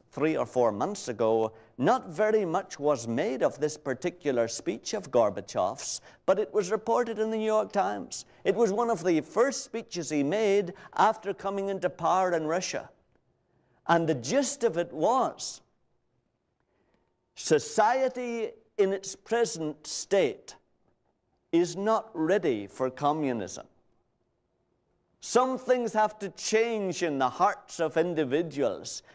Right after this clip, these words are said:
before fully fledged communism will work.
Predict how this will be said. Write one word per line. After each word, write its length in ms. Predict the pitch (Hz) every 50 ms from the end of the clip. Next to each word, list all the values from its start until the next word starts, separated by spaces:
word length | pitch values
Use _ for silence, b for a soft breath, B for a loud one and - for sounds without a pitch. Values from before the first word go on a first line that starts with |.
| b b b 123
before 560 | 135 160 156 151 156 160 180 185 180 165 147
fully 560 | - - - - 185 208 226 233 220 190 175
fledged 560 | - - - 151 156 165 160 156 131 - - -
communism 760 | - 135 127 139 143 131 120 117 117 110 110 - 113 110
will 160 | 110 110 107 98
work. 360 | 101 113 104 - - -